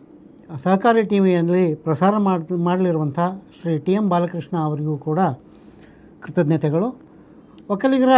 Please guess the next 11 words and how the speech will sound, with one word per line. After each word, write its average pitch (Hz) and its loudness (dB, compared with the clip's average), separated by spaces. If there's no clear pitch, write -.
ಮುದ್ದಣ್ಣನವರ 214 4
ವಚನಾಂಕಿತ 175 0
ಕಾಮ 202 2
ಭೀಮ 185 0
ಜೀವ 175 0
ಧನದೊಡೆಯ. 165 4
ಇವರ 202 2
ಜನ್ಮಸ್ಥಳ 208 0
ಜೋಳದಹಾಳ, 190 4
ವಿಜಯಪುರ 175 0
ಜಿಲ್ಲೆ. 156 -2